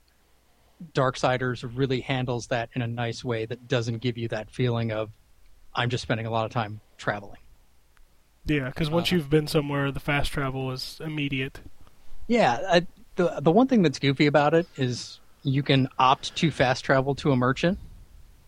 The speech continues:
Speaker 1: but you won't fast travel to the merchant. You will fast travel to the nearest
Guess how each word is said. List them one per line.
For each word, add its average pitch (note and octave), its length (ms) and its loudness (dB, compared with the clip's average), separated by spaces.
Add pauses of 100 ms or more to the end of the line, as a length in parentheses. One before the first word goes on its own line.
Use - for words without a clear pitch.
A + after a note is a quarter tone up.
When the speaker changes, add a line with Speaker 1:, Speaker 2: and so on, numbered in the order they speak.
(420)
Speaker 1:
but - 180 -2
you D3+ 120 0
won't D3 260 2
fast C#3+ 280 2
travel C#3 260 2
to C#3+ 100 0
the C3+ 100 4
merchant. B2+ 460 0
You C3 260 0
will C3 160 2
fast C3 380 2
travel B2+ 480 4 (500)
to C3 380 4
the B2+ 100 2
nearest B2+ 500 2